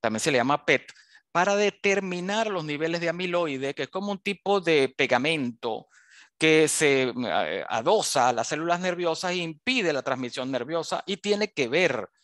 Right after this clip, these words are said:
con el Alzheimer. Pues bueno, se de-, se, se concluyó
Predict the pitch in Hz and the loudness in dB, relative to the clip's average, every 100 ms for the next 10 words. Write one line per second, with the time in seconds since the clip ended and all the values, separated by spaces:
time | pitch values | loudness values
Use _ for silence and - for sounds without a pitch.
0 | _ _ - 131 123 131 135 123 104 78 | _ _ -8 -4 -2 0 0 -2 -6 -6
1 | 80 73 - _ - - - 165 160 185 | -8 -12 -14 _ -20 -20 -6 0 2 4
2 | 269 - - 185 175 170 104 - 143 95 | 2 0 -2 -2 0 -2 -4 -6 -6 -6
3 | - 156 - 339 302 185 156 131 120 98 | -6 -6 -4 -4 -2 -4 -4 -2 -2 -2